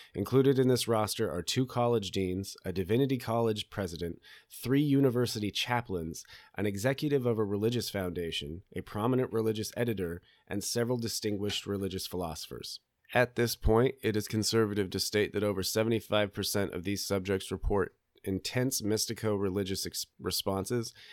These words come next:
and considerably more than half claim that they have had the deepest spiritual experience of their life, unquote. So j-, in just over two years, they,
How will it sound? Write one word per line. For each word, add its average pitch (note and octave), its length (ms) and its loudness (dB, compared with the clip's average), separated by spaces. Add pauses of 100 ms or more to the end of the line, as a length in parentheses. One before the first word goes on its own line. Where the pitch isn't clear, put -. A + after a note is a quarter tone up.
(100)
and G2 160 -2
considerably A#2 640 2
more A2 240 6
than G#2+ 140 2
half G2 400 -4
claim G2 260 0
that F#2+ 140 -6
they F#2+ 100 2
have F#2+ 140 0
had F#2 220 -2
the F#2+ 100 -2
deepest A2+ 500 -2
spiritual G2 580 -2
experience F2 600 -2
of E2 160 -6
their E2 200 -4
life, - 460 -8
unquote. C2+ 480 -10 (960)
So F#2+ 440 -4 (100)
j-, A2 240 0
in A2+ 100 4
just B2 240 2
over A2 160 4
two A2+ 180 2
years, F2+ 360 2
they, F2+ 560 -2